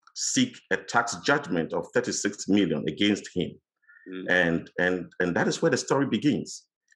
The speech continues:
Speaker 1: that
Speaker 2: Mm-hmm.
Speaker 1: he had, uh, you know, failed to pay taxes on the, on the island and left the island without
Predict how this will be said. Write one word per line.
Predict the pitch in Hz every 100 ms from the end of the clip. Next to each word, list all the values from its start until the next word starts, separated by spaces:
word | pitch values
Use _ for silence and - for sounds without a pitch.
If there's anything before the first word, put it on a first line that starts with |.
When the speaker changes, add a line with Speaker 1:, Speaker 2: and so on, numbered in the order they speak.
| -
Speaker 1:
that | 98 104
Speaker 2:
Mm-hmm. | - 107
Speaker 1:
he | 104 95
had, | 95 87 - - _ _ _ -
uh, | 85 85 76 82 - -
you | 98
know, | 92 78 58 - - - -
failed | 127 127
to | 127 87 - -
pay | 117 -
taxes | 131 - - 143 - _ _ _ _ 90
on | 92
the, | 95 92
on | 98 90
the | 92
island | 113 143 147 151 - _ _ _ -
and | 90 87
left | 123 127
the | 107 127
island | 110 101 98 95 98 _ -
without | - 87 -